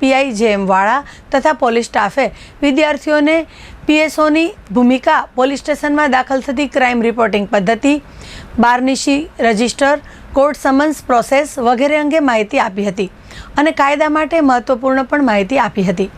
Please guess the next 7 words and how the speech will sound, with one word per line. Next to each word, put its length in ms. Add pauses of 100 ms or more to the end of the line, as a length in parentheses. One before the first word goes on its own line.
(360)
વધુમાં 480 (340)
વિદ્યાર્થીઓએ 720
પોલીસ 300
દ્વારા 300
ઉપયોગમાં 440
લેવામાં 400
આવતા 320